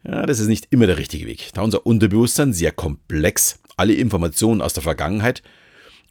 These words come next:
und der gewünschten Zukunft mit einbeziehen kann. Und dadurch unser Bauch wirklich sehr gute Entscheidungen treffen kann. Gleichzeitig muss man auch sagen, dass Entscheidungen ein sehr komplexes Feld sind.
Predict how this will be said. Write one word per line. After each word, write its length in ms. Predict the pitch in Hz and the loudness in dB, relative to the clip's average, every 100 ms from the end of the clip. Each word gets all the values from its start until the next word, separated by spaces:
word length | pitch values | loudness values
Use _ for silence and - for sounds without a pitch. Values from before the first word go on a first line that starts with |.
| - | 2
und 260 | 180 202 | 2 4
der 80 | 113 | 2
gewünschten 480 | 95 127 151 - 87 | 2 2 0 -2 0
Zukunft 500 | - 202 - 76 - | 0 0 -2 -4 -4
mit 200 | - - | -8 -2
einbeziehen 540 | 180 170 92 - 78 | -2 0 -2 -2 -2
kann. 320 | 73 76 - - _ _ _ _ _ _ _ _ _ _ | -4 -10 -14 -20 _ _ _ _ _ _ _ _ _ _
Und 180 | - 120 | -6 0
dadurch 220 | 82 98 | 2 4
unser 220 | 120 120 107 | 2 2 2
Bauch 340 | - 78 - | 0 -2 2
wirklich 240 | 120 104 | 0 0
sehr 140 | - 90 | 0 0
gute 180 | 147 156 | 2 0
Entscheidungen 400 | 92 76 71 69 | 0 -2 -4 -6
treffen 300 | - - - | -8 -10 -12
kann. 140 | - _ _ _ _ _ _ _ _ _ _ _ _ _ - - | -16 _ _ _ _ _ _ _ _ _ _ _ _ _ -20 -12
Gleichzeitig 400 | - 71 98 95 | -4 -2 2 4
muss 140 | 107 | 4
man 120 | 113 120 | 6 6
auch 120 | 120 | 6
sagen, 320 | 135 131 139 | 6 4 4
dass 120 | 110 | 2
Entscheidungen 400 | 107 104 110 110 | 2 2 2 2
ein 100 | 101 | 0
sehr 180 | 92 82 | 2 0
komplexes 600 | - - - 104 - - | -2 -8 -4 0 0 -2
Feld 200 | - 65 | -4 -8
sind. 280 | - - | -10 -14